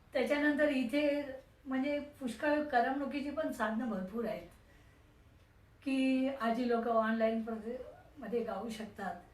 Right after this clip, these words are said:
सर्व तऱ्हेची गाणी गाऊ शकतात आणि इथे दुसरं, दुसरं असं की एक हे व्यायाम की आजींकडनं, फिजिओथेरपिस्टकडनं व्यायाम पण केला जातो. त्यामुळे सर्वतोपरी इथे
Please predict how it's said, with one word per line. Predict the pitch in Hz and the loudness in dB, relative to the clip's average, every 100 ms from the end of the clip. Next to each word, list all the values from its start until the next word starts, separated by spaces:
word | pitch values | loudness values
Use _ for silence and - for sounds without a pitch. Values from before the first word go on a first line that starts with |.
| - - - - | -20 -20 -10 0
सर्व | 240 262 | 4 4
तऱ्हेची | 262 240 233 | 4 2 0
गाणी | 226 - 226 | 0 0 0
गाऊ | 214 202 | -2 -2
शकतात | 208 220 - 190 185 185 - - - - | -4 -6 -6 -6 -6 -8 -16 -20 -20 -12
आणि | 220 220 247 254 254 247 - - - - - - - - - - - - | -2 0 0 0 -2 -4 -10 -18 -20 -20 -20 -20 -20 -20 -20 -20 -20 -8
इथे | 240 269 | 0 4
दुसरं, | 233 240 269 269 254 226 | 4 2 0 0 0 0
दुसरं | 240 - 277 | -2 2 2
असं | 262 285 240 | 2 0 0
की | 277 | 2
एक | 262 254 | 2 2
हे | 269 | 0
व्यायाम | 247 226 240 277 - - - - - - | 2 4 2 0 -10 -18 -20 -20 -20 -10
की | 277 277 | -2 2
आजींकडनं, | 220 226 262 254 254 254 254 233 - - - - - - - | 2 2 2 2 2 2 0 -2 -6 -18 -20 -20 -20 -20 -8
फिजिओथेरपिस्टकडनं | 254 240 247 247 247 262 247 - - 254 240 233 240 220 | 0 4 4 4 2 -2 -6 -8 -12 -6 -2 -2 0 2
व्यायाम | 196 240 247 | 2 2 2
पण | 277 226 | 0 2
केला | 226 214 | 2 0
जातो. | 208 202 190 185 - - - | 0 -4 -8 -12 -14 -20 -4
त्यामुळे | 262 277 277 277 269 | 2 2 4 4 6
सर्वतोपरी | 247 233 277 302 294 277 277 | 6 6 6 4 4 4 2
इथे | 262 220 269 240 262 - | 0 -2 2 2 2 -4